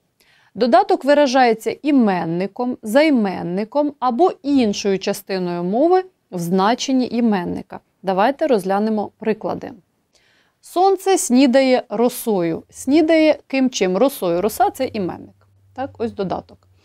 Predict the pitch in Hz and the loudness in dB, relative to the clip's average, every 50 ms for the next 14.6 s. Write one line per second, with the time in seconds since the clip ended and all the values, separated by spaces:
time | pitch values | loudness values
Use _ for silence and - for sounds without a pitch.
0 | _ _ _ _ _ _ - 214 220 285 330 381 320 254 226 247 233 240 262 294 | _ _ _ _ _ _ -4 0 2 4 4 4 4 4 4 4 4 6 4 4
1 | 320 302 240 180 226 277 302 302 226 185 202 175 165 160 - 202 208 240 226 202 | 4 2 0 2 2 4 4 4 4 4 2 0 0 -2 -2 -2 2 2 2 2
2 | 185 185 185 208 240 294 359 370 330 - 240 240 220 294 311 - - - - - | 0 -2 -2 2 4 4 4 4 2 2 0 2 2 2 0 0 -4 -6 -4 -2
3 | 185 175 160 202 220 214 - - 185 175 180 175 175 170 190 180 196 269 370 392 | -2 -2 -2 -4 -6 -6 -6 -8 -8 -6 -4 -4 -4 -4 -4 -2 0 0 2 2
4 | 349 277 - - 269 285 254 220 202 180 254 277 262 196 190 175 180 165 214 233 | 0 -2 -2 -4 -4 -4 -2 -2 0 2 2 4 4 2 2 -2 -2 0 0 2
5 | 233 294 330 - - 254 220 - 226 202 180 170 - - - - _ _ _ _ | 2 2 2 2 0 -2 -2 0 0 -2 -2 -2 -4 -8 -14 -18 _ _ _ _
6 | _ _ _ - _ _ _ _ _ _ _ _ - 330 370 392 320 233 254 233 | _ _ _ -20 _ _ _ _ _ _ _ _ 0 2 4 4 4 6 6 6
7 | 226 214 196 202 190 185 180 - 185 - - 196 202 285 349 370 359 349 - 240 | 4 4 2 2 0 -2 -2 -4 -6 -2 0 2 4 4 6 6 4 4 2 0
8 | 220 - - - 254 269 269 - - 240 247 240 208 247 240 233 196 170 170 160 | -4 -4 -2 0 0 0 0 0 -2 0 0 2 2 4 4 4 4 2 0 -4
9 | 156 - - 185 180 _ _ - 226 226 - - 214 202 190 - 196 - - 214 | -6 -10 -12 -12 -14 _ _ -10 -10 -8 -6 -2 -2 -2 -2 -4 -6 -6 -2 0
10 | 214 285 320 339 349 330 - 220 226 214 262 285 254 - - - 208 190 175 _ | 2 2 4 4 4 2 2 0 0 0 0 0 0 -4 -4 -4 -2 -4 -4 _
11 | - 214 240 269 320 - - 226 202 185 220 214 202 196 185 175 196 190 190 190 | -2 2 2 2 2 2 -2 -4 -2 0 2 4 4 4 2 2 0 0 0 0
12 | 190 180 170 170 220 220 220 226 247 226 214 202 190 208 196 196 196 - 233 - | 0 -2 -2 -4 -6 -6 -2 0 0 2 2 0 0 -2 -4 -6 -6 -8 -8 -6
13 | - 330 370 381 381 370 - 349 339 311 240 190 220 302 339 - - - 240 226 | -2 0 0 2 2 2 2 2 2 2 2 2 2 2 0 0 -2 -4 -4 -2
14 | 190 170 170 180 - - - _ - - 190 | -2 -4 -6 -8 -12 -14 -16 _ -20 -20 -20